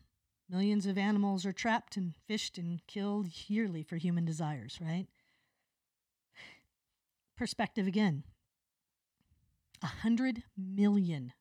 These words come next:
sharks are killed globally every year, mainly for their fins,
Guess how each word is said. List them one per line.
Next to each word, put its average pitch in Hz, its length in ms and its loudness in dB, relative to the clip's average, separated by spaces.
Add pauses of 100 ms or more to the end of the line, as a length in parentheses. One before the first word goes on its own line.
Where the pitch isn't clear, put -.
(180)
sharks - 760 -6 (560)
are 180 100 -4
killed 175 360 -4
globally 170 720 2
every 185 260 2
year, 156 320 -4 (380)
mainly 233 320 4
for 269 140 0
their 262 140 0
fins, 208 540 -4